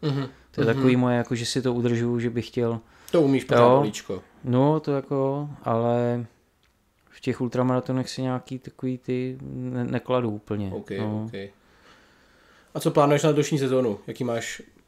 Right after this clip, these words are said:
Speaker 1: závody před sebou?
Speaker 2: No, letošní
Speaker 1: Akce?
Speaker 2: sezóna právě jakože poznamená tím zásekem
Speaker 1: Hmm.
Speaker 2: finančním, jako v, v té Moskvě, tak,
Speaker 1: Hmm.
Speaker 2: eh, jsem se rozhodl, že pojedu závod bez zabezpečení,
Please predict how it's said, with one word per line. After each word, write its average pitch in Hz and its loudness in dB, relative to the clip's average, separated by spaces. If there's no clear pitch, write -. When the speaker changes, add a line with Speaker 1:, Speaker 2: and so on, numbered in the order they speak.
Speaker 1:
závody 120 -2
před 110 -10
sebou? 98 -8
Speaker 2:
No, 135 2
letošní 180 6
Speaker 1:
Akce? 135 4
Speaker 2:
sezóna 180 6
právě 165 2
jakože 147 -4
poznamená 143 0
tím 147 -4
zásekem 135 -2
Speaker 1:
Hmm. 139 -2
Speaker 2:
finančním, 135 -2
jako 143 0
v, - -16
v - -14
té 131 -6
Moskvě, 135 -2
tak, 127 -8
Speaker 1:
Hmm. 127 -4
Speaker 2:
eh, 123 0
jsem 120 -8
se 131 -4
rozhodl, 127 0
že 117 -4
pojedu 123 0
závod 120 0
bez 107 2
zabezpečení, 117 -2